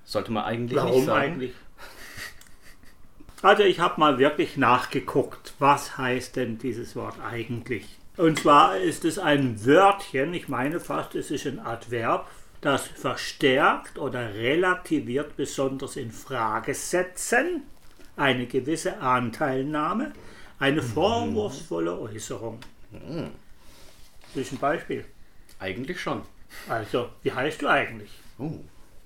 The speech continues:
Speaker 1: nicht so, nicht so vorwurfsvoll.
Speaker 2: Ja, aber so ist das halt gemeint. Das verstärkt etwas. Und eine gewisse Anteilnahme ist doch drin. Ich will's unbedingt wissen, wie du heißt.
Speaker 1: Mhm.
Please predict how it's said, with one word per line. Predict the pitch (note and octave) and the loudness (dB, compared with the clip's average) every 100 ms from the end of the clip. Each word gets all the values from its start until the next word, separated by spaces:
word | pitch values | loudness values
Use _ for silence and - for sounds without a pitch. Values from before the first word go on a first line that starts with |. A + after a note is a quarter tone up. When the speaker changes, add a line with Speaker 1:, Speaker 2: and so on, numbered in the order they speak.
| - - - | -20 -20 -18
Speaker 1:
nicht | - | -12
so, | G2+ | -8
nicht | A2 G2+ | -8 -6
so | G2+ | -8
vorwurfsvoll. | - G2 F3+ D3+ G2+ - - D#2+ G#2 | -6 -2 0 0 -4 -8 -10 -8 -6
Speaker 2:
Ja, | G#2 G#2+ C#3+ F#3 A3+ | 0 4 8 10 10
aber | C#3+ C#3 D#3+ | 8 4 0
so | - D3 D3+ | 0 2 4
ist | D3 - | 2 0
das | F3+ - | -2 -2
halt | G#3+ A3 | -4 -4
gemeint. | A3+ B3 C4 D#4 - | -4 -2 -4 -4 -6
Das | - | -6
verstärkt | - - - C#3+ C#3 G3+ G#3 D#4 | -8 -8 -6 0 2 2 -2 -6
etwas. | D#3+ - B2+ - - - - - | -8 -6 -10 -10 -14 -16 -12 -4
Und | C#3 - | -2 -2
eine | B2 A#2+ | -2 -2
gewisse | C3 B2 B2 B2+ | 0 -2 -2 -4
Anteilnahme | C#3+ F3 D#3+ A#2+ A#2+ A#2 B2+ | -4 -2 -4 -2 -4 -6 -8
ist | - | -10
doch | B2 | -10
drin. | - E3 F#3 | -6 -6 -4
Ich | - | 0
will's | D3 F3 | 6 8
unbedingt | G#3 C4 C4 A3+ | 8 6 0 0
wissen, | F#3+ A3 A3+ - - - - - | 0 0 -4 -12 -16 -20 -20 -10
wie | C#3 A#2+ | -6 -4
du | B2+ | -4
heißt. | B2+ E3 - - - | -4 -8 -12 -18 -12
Speaker 1:
Mhm. | B2 B2 A#2 A#2 A#2+ D3+ | -6 -2 2 2 0 -2